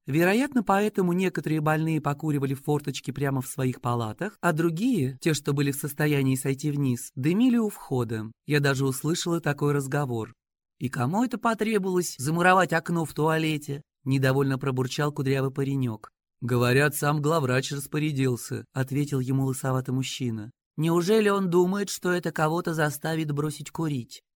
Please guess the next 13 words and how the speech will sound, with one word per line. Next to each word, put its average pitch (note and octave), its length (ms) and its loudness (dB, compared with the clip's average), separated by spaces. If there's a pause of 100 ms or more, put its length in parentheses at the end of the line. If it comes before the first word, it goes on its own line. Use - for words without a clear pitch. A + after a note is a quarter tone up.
(280)
«По-моему, F3+ 500 2
не F3 120 -2
в C#3+ 60 -10
том E3+ 260 0
дело. A#2 480 0
Тут C#3+ 180 -4
какая-то D#3 440 0
деваха C#3 640 0
прошлой C#3+ 480 0
ночью D3+ 380 -2
в C3 80 0
окно D#3 300 -2
вылезла. A2+ 580 -4